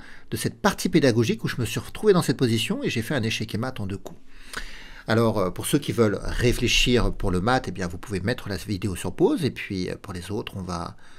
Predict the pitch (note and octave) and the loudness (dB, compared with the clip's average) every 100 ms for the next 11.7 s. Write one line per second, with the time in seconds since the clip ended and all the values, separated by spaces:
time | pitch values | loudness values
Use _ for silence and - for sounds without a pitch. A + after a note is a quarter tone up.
0 | - - A2 G2+ G#2+ A2 G#2 F2+ F#2+ E2 | -14 -2 0 2 0 -2 -2 -2 0 -2
1 | - - - - - - - - - - | -8 -14 -20 -20 -20 -20 -20 -20 -20 -20
2 | - - - - - - - - - - | -20 -18 -16 -14 -14 -12 -12 -12 -14 0
3 | B2 A2 - - E3 A2+ B2 D#3+ G#2+ G2 | 4 4 2 4 4 6 4 4 2 0
4 | G2 - A2+ - - G#3 D4+ - - - | 0 -2 -4 -4 -4 -4 -6 -10 -14 -14
5 | - - - - A#2+ A2 C3 A#2 G#2+ - | -8 -6 -6 -4 -4 0 0 0 -2 -2
6 | B3+ G3+ G#2 G2 - A2 G2 F2+ G2+ F2 | -2 0 0 -2 0 2 2 0 -2 2
7 | D3+ D3+ F2 F#2 - F#2+ - - - - | 2 2 0 -2 -4 -6 -8 -10 -10 -14
8 | - - A2 G#2+ A2 F#3+ - - - A3 | -8 -4 0 0 0 -4 -6 -6 0 0
9 | B3+ A2 - - - - G#2+ D#3 D#3+ D#3 | 0 -4 -8 -12 -18 -12 0 2 2 0
10 | C3+ G#2+ F#2+ - A#2+ G#2 - A2+ F#2 F2+ | 2 2 0 -2 -4 -2 -4 -4 -6 -6
11 | - A#2+ A3 A3+ C#3+ B2 | -4 4 4 4 0 0